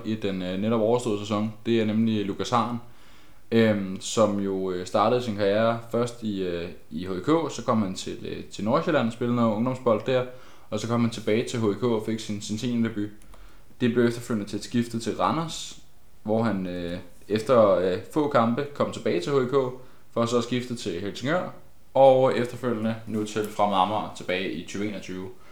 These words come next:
hvor han nu har spillet treogfyrre kampe med ni mål til følge. Øhm, er en spiller, som, øh, ja, er, er kantspiller og, og en udfordrende spiller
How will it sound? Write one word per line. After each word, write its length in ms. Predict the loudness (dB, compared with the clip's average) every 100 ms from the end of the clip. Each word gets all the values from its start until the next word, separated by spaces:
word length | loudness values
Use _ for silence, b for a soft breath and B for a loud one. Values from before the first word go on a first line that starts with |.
| b b
hvor 100 | -4
han 100 | -2
nu 60 | 0
har 60 |
spillet 360 | -2 -2 -2 -2
treogfyrre 380 | 2 2 2 -2
kampe 300 | -2 -2 -4 -8
med 160 | -6
ni 200 | -4 -2
mål 220 | -2 -4
til 80 | -6
følge. 280 | -8 -8 -8 -12 -14 -10
Øhm, 340 | -6 -6 -8 -12 B B B B B B
er 100 | -2
en 80 | -2
spiller, 300 | 0 2 2
som, 340 | 2 2 2
øh, 280 | 0 0 -2 -4 -10
ja, 180 | 0 0 0 -8 -16 -16 -4
er, 160 | -2 0
er 320 | 0 -2 -2
kantspiller 480 | 0 0 0 0 6
og, 500 | 8 8 8 6 2
og 200 | 2 2
en 200 | 0 -2
udfordrende 480 | -2 -2 0 2 0
spiller 280 | 0 -2